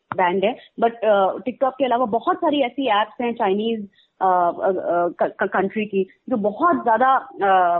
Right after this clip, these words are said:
पॉपुलर हैं इंडिया में। तो इंडियन एप्स को उतना जगह नहीं मिल पा रही है to come up। तो गवर्नमेंट वही करने की कोशिश कर रही है कि उनको एक, अ, लेवल प्लेइंग फील्ड प्रोवाइड कर रही है, एक प्रम-, प्रमोट करने की कोशिश कर रही है। तो ये आत्मनिर्भर भारत कैंपेन के अंदर, अ, गवर्नमेंट कह रही है कि हम, अ,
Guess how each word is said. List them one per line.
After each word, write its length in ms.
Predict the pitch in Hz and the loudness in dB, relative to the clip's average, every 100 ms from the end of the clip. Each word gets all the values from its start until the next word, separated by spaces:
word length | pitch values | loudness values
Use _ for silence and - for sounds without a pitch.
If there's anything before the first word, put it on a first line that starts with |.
| 175 | -2
पॉपुलर 420 | 190 - 226 214 | -4 -2 -2 0
हैं 140 | 208 170 | 0 -2
इंडिया 220 | 170 165 | -2 -2
में। 140 | 330 302 _ _ - | -2 -6 _ _ -2
तो 220 | 320 - | 0 0
इंडियन 300 | 247 262 370 | 0 2 2
एप्स 360 | 330 302 - | 2 -2 -2
को 100 | - | -6
उतना 400 | 330 330 320 349 214 | -4 0 0 0 0
जगह 320 | 196 208 302 | -4 0 4
नहीं 160 | 320 302 | 4 4
मिल 180 | 262 - | 2 0
पा 120 | 226 | 0
रही 140 | 214 | 0
है 120 | 220 226 | -2 -2
to 100 | 226 | -2
come 200 | 214 180 | 0 0
up। 100 | - - _ _ _ _ - | -2 -8 _ _ _ _ -4
तो 80 | 277 | 0
गवर्नमेंट 360 | 202 196 294 | 2 2 0
वही 180 | 220 285 | 2 2
करने 280 | 320 254 254 | 2 -2 -2
की 80 | 233 | -6
कोशिश 300 | 220 208 226 | -8 -8 -4
कर 100 | 233 | -2
रही 100 | 247 | 0
है 60 | |
कि 100 | 254 | 0
उनको 240 | 240 233 262 | 0 2 2
एक, 240 | 254 - | 2 0
अ, 120 | 208 | 2
लेवल 300 | 180 190 240 | 4 4 2
प्लेइंग 280 | 285 269 262 | 2 2 0
फील्ड 380 | - 247 285 269 | 0 2 2 2
प्रोवाइड 380 | 240 190 180 180 | 0 2 2 2
कर 140 | 185 | 0
रही 160 | 175 196 | 2 2
है, 100 | 214 | 2
एक 160 | 214 | -2
प्रम-, 160 | 196 185 | -2 -2
प्रमोट 640 | - _ 208 190 277 311 | -4 _ -2 2 2 2
करने 220 | 240 208 | 0 0
की 80 | 202 | 0
कोशिश 320 | 196 165 165 | -2 -4 -4
कर 160 | - 151 | -4 -2
रही 140 | 139 | 0
है। 60 | 147 - - - | -2 -6 -14 0
तो 100 | 330 | 4
ये 120 | 339 381 | 4 4
आत्मनिर्भर 680 | 220 285 320 330 330 311 | 2 0 2 2 2 0
भारत 340 | 302 240 226 269 | -2 -4 -4 -4
कैंपेन 480 | 262 214 208 254 277 | -2 -2 -2 -2 -2
के 120 | 285 | 0
अंदर, 300 | 233 190 196 151 - _ _ - | 0 2 0 -2 -8 _ _ -4
अ, 440 | 190 185 165 160 156 | 0 2 4 2 0
गवर्नमेंट 420 | 175 180 226 233 | -4 -2 -4 0
कह 100 | 202 | 0
रही 140 | 202 | 0
है 80 | 220 | -4
कि 140 | 247 | -6
हम, 280 | 220 233 233 208 | -4 -2 -2 0
अ, 420 | 185 170 165 | 0 0 0